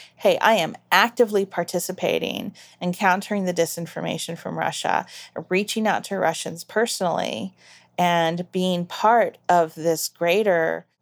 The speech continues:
you know, gray hat operation from Anonymous," is, is, you know, very, very priceless to a lot of these people.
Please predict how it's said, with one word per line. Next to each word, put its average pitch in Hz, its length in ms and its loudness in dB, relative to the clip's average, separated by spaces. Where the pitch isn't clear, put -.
you 165 100 -2
know, 160 140 0
gray 170 260 2
hat 165 240 2
operation 165 840 0
from 160 200 -6
Anonymous," 170 880 -2
is, 170 380 -2
is, 175 340 -4
you 185 100 -4
know, 180 120 2
very, 180 320 2
very 180 240 -2
priceless - 640 0
to 170 120 -4
a - 20 0
lot 143 240 0
of - 80 -12
these 117 160 -6
people. - 520 -6